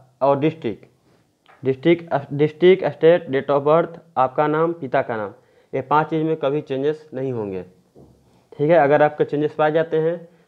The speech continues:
तो आपको जनरल में डाल दिया जाएगा, आपको कोई भी रिजर्वेशन का कोई छूट नहीं मिलेगा और रे-, जनरल में डाल दिया जाएगा। प्लस में अगर जनरल से आप डिस्क्वालीफाई होते हैं तो आपको, आपको श्रेणी में नहीं रखा जाएगा। ठीक है, वहीं से आप डिस्क्वालीफ-, डिस्क्वालीफाई हो जाएंगे।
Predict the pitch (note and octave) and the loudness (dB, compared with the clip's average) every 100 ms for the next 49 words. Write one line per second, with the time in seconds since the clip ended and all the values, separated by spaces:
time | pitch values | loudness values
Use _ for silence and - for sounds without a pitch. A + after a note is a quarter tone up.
0 | _ C3+ C3+ C3+ C3 B2+ C#3 D3+ D#3 D3+ | _ 2 2 0 -4 -4 -4 -2 0 0
1 | D3+ D3+ D3 D3+ D#3+ E3+ - _ - B2 | 0 0 0 0 0 -4 -12 _ -6 -6
2 | - C3 D#3 D3+ C#3 C#3 C#3 D3 C#3+ C#3+ | -2 0 2 2 0 -2 -2 -4 -6 -4
3 | D#3 D#3 C#3 B2+ A#2+ A2+ G#2+ G2+ G2 - | -4 -4 -8 -6 -6 -4 -4 -6 -8 -16
4 | _ _ _ A#2 C3 B2+ B2+ C3 - C3 | _ _ _ 4 4 4 -4 -8 -8 -6
5 | C3+ D3+ D#3 D3+ C#3 C#3 B2 G#2 F2 C#3 | 0 2 4 4 4 4 2 0 -4 0
6 | D3+ D3 B2+ B2 C3+ D3 D3 D3+ - - | 0 2 -2 0 -2 -4 -2 -4 -4 -8
7 | C3 C3 - C#3 C#3 D3+ D#3 D#3 D#3 D#3+ | -8 -6 -2 -2 0 2 4 4 0 2
8 | C3+ - C#3+ C#3+ - _ _ _ _ B2 | -2 0 -2 -2 -6 _ _ _ _ -2
9 | D3+ - C3+ C#3 E3 F3 C3+ A#2+ A#2 G#2 | -2 -2 -4 -4 -4 -2 -2 -2 -4 -6
10 | G2+ G#2 C#3+ E3+ E3+ C3 B2+ C3 B2+ B2+ | -6 -8 -2 -2 -2 -6 -4 -4 -6 -6
11 | B2+ B2+ - B2 A#2+ A#2+ A#2+ C3 C3+ B2+ | -8 -8 -10 -10 -2 -2 0 0 0 2
12 | C3 D#3 | 0 0